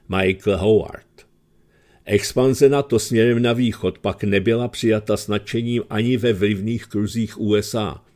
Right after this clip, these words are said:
Mezi odpůrci přijetí nových zemí z řad bývalých sovětských satelitů patřili například předseda sboru náčelníků John Saakashvili, ministr obrany Les Aspern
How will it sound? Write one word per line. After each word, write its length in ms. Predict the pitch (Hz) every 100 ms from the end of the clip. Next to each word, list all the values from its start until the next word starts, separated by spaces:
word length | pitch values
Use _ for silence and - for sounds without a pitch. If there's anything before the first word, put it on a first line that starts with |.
| _ _ _ _ - -
Mezi 320 | 101 98 113
odpůrci 680 | - 120 - 151 143 - 101
přijetí 600 | - - 110 113 110 117
nových 420 | 110 110 113 104
zemí 420 | 87 107 113 117 95
z 120 | 98
řad 220 | 92 101
bývalých 480 | 87 107 101 104 110
sovětských 540 | - 104 104 - 90 -
satelitů 720 | 120 - 110 82 - 76 71 - - _ -
patřili 500 | 98 - - 131 131
například 520 | 110 - 123 117 117
předseda 540 | - 113 - 117 117
sboru 380 | 107 104 113 113
náčelníků 1080 | 101 92 - 113 107 110 107 107 107 113 113 110 123
John 240 | 110 101 -
Saakashvili, 1000 | - 117 90 92 87 - 92 90 92 113 _ _ _ _ _ _ _ -
ministr 500 | 107 120 120 - 117
obrany 540 | 117 104 113 113 117 -
Les 300 | 110 104 -
Aspern 640 | 98 - - 104 98 107